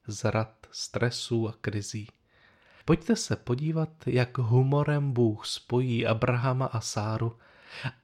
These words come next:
aby z jejich společného smíchu vzešel smíšek. Příběh má dvě části.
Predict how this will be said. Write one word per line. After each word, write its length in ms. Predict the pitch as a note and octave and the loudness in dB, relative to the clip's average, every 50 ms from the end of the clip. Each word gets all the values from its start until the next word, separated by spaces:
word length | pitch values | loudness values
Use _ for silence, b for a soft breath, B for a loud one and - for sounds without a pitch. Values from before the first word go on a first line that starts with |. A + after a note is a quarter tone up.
| _ _ | _ _
aby 360 | - - G#2+ G#2+ C3+ C3+ C#3 D3 - - | -6 -4 -2 0 0 0 0 -2 -10 -16
z 240 | - - - - | -16 -12 -4 0
jejich 280 | A#2+ A#2 B2 C3 - - | 2 2 2 0 -2 -2
společného 800 | - - - - A2 G#2+ A#2 - - - - A#2+ A#2 A#2+ C3 B2 | -4 -4 -4 -4 -4 -4 -4 -6 -6 -4 -4 -2 -2 -2 -2 -2
smíchu 560 | - - - A#2 A2+ A#2+ B2 - - - B2 | -4 -4 -2 -2 0 0 -2 -2 -2 0 0
vzešel 640 | A#2 A#2+ A2 A#2+ A2 - - - A2 G#2+ G#2+ A2 A2 | 0 2 0 0 0 0 -2 -2 -2 -2 -2 -4 -6
smíšek. 920 | - - - - G#2 G2 F#2 - - - G2 - _ - - - - - _ _ _ _ _ _ _ _ _ _ _ _ _ _ _ - B B | -8 -8 -6 -4 -4 -4 -4 -6 -6 -8 -8 -10 _ -18 -18 -18 -18 -20 _ _ _ _ _ _ _ _ _ _ _ _ _ _ _ -20 B B
Příběh 480 | B - - - D3+ E3 G#3+ G3 - - | B -4 -2 0 0 0 0 -2 0 0
má 140 | F3+ E3 B2+ | 2 2 2
dvě 240 | G#2 - - D3 D3+ | 0 0 -2 -2 -2
části. 580 | - - C3+ B2 B2 A#2+ - - - - - | -2 -4 -4 -4 -4 -6 -8 -10 -12 -14 -18